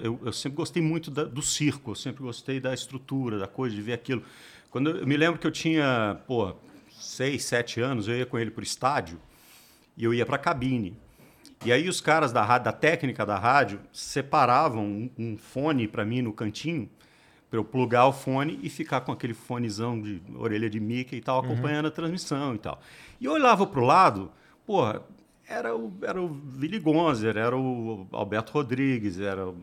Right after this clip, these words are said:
Speaker 1: Oswaldo Faria, era o Cafunga, era o Carlos César Pinguim, era Roberto Alves,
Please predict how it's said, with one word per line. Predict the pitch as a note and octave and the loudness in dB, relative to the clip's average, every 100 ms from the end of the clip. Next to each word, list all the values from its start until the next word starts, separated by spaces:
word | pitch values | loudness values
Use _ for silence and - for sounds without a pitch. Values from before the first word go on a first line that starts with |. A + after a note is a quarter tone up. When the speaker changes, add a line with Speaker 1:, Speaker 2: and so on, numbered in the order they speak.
| B1+ | -12
Speaker 1:
Oswaldo | F#2+ D#2+ F#2 | -10 -8 -10
Faria, | - A2+ A#2 C3+ A#2 | -4 -2 0 0 0
era | G2+ F2+ G2 G#2 G#2+ F#2+ E2+ F2+ F2 - | -2 -2 -4 -2 -2 -2 -6 -12 -14 -14
o | E2 | -10
Cafunga, | G2+ - C3 C#3+ B2+ G#2 G2 D#2+ - - _ | -10 -4 0 2 2 0 -2 -6 -18 -20 _
era | G2+ G2 F#2 F2 | -4 -2 -4 -6
o | |
Carlos | F2 A2 G#2+ | -8 -4 -4
César | - G2 G#2 | -4 -6 -6
Pinguim, | - D3 A2 C3 C#3 C3 G#2+ | -2 -2 0 0 2 0 -2
era | F#2+ | -4
Roberto | F#2 G#2 A2+ A#2+ C3+ | -4 -2 -2 -2 2
Alves, | B2 B2+ F#2+ | 4 4 2